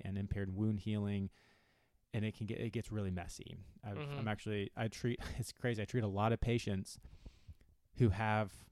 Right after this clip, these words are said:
Speaker 1: diabetes, cardiovascular disease, and peripheral
Speaker 2: Mm-hmm.
Speaker 1: neuropathy. So it's a, it's a, it's a downward spiral, people, and we're trying to prevent this.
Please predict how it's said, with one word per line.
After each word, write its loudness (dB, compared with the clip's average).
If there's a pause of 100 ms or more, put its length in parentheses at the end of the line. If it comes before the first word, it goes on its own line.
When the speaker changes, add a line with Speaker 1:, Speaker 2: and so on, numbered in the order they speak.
(120)
Speaker 1:
diabetes, -2 (280)
cardiovascular 0
disease, -2 (100)
and -4
peripheral 0
Speaker 2:
Mm-hmm. -2
Speaker 1:
neuropathy. -6 (680)
So 0 (440)
it's -2
a, 0
it's -8
a, -2 (180)
it's -8
a -2 (720)
downward 4
spiral, 4
people, -4
and -2
we're -2
trying -2
to -2
prevent -4
this. -14